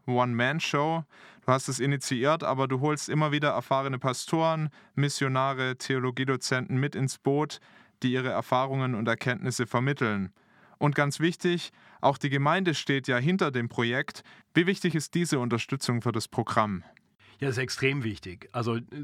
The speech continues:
Speaker 2: beides, sowohl die Unterstützung durch andere Pastoren und Theologen, äh, wie auch die Unterstützung der Gemeinde.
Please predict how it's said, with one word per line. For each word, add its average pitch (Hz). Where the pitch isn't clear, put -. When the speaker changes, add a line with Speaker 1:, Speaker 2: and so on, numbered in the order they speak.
Speaker 2:
beides, 135
sowohl 135
die 147
Unterstützung 135
durch 117
andere 135
Pastoren 127
und 107
Theologen, 110
äh, 117
wie 147
auch 139
die 143
Unterstützung 113
der 104
Gemeinde. 80